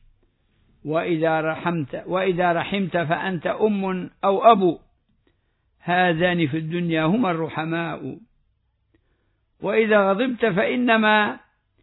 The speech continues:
هي غضبة في الحق لا ضغن ولا بغضاء،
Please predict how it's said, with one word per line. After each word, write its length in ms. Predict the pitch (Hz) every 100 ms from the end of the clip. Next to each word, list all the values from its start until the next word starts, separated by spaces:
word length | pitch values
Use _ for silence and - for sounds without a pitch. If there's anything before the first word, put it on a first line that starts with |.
| _ -
هي 220 | 214 208
غضبة 760 | 190 180 175 254 254 190 143 - _ _ _ _ _ _ _ _ _ _
في 60 | 151
الحق 420 | 156 208 202 180
لا 480 | 175 - 247 240 220
ضغن 500 | 190 185 196 180 175
ولا 380 | 175 175 180 175
بغضاء، 1000 | 170 165 147 180 190 175 165 147 135